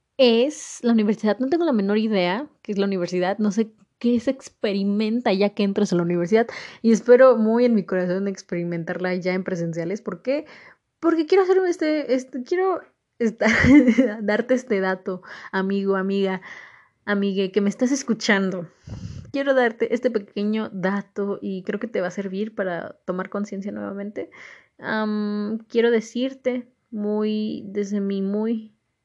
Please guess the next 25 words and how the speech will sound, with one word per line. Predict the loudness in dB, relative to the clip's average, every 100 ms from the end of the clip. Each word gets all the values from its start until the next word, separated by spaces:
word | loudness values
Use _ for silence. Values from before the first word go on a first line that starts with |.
| _ _ _ _ _ -20 _
mm, | -8 -8 -4
con | 0 0
un | 2
pésame, | 0 0 -4 -6 -10 _ _ _
quiero | -8 -6 -4
decirte, | -6 -10 -14 _ -12 -12 -20 -20 -20 _ _ -10
eh, | -8 -8 -6
lamentablemente | -4 -4 -4 -4 -4 -6 -4 -6 -4
que | -6 -4 -6 -12 _
este | -4 -4 -8 -20 _ -10 -8
semestre | -8 -10 -10 -12 -20
que | -14
se | -10
viene | -6 -6 -6
igual | -8 -10 -10
se | -8
va | -6
a | -6
estudiar | -10 -10 -8 -6
en | -6
línea. | -6 -4 -6 -6
Puede, | -2 0 2 0 0
hay | -2
una | 0 -2
probabilidad | -2 -2 -2 -4 -4 -6